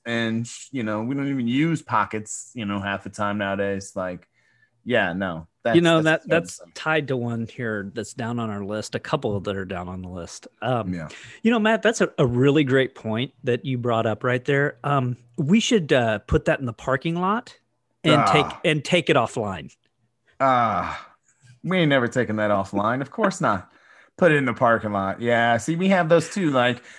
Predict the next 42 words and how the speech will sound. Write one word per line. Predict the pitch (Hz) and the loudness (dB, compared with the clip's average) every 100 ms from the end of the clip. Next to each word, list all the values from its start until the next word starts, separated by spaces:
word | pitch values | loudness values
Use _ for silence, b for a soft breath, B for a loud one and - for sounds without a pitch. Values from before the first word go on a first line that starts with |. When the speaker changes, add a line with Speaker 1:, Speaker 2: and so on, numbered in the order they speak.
| B - | B 2
Speaker 1:
we | 170 | 4
have | 143 - - | 4 -2 -6
little | 175 165 | 0 0
Post-it | 165 208 196 139 | 4 2 2 -4
notes | 117 117 104 - | 0 0 0 -8
set, | - 120 104 - | -2 -2 -2 -6
you | 120 | -4
know, | 104 | -4
spots, | 101 - 110 98 92 - | -4 -4 -2 -2 -4 -8
and | 117 | -6
the, | 110 | -4
you | 131 | 0
know, | 123 127 | 2 2
we | 123 120 | 2 2
go, | 120 113 113 107 b b b b 190 | 4 4 2 -2 b b b b -2
if | |
you | 226 | 4
have | 247 233 | 4 4
a | |
question, | - 247 - - 147 | 4 2 2 -2 -4
put | 147 226 | -2 2
it | |
over | 220 190 | 2 2
there | 196 190 | 2 2
in | 180 | 2
the | |
little | 180 170 | 0 -2
parking | 160 269 233 123 | -2 -4 -2 -2
lot | 110 104 101 | 0 0 0
for | - 123 | -2 0
all | 127 | 0
the | 123 | 0
questions. | - 120 - 101 92 - | 0 -2 -2 -8 -10 -10
Uh, | 104 101 90 82 | -8 -6 -6 -10
I | 101 | -10
hate | 107 101 | -10 -10
all | 98 101 98 | -6 -4 -2
these. | 95 87 82 _ | -4 -8 -12 _
I | 107 | -8
hate | 131 120 | -4 0
all | 110 | 0
these. | 101 92 | -2 -6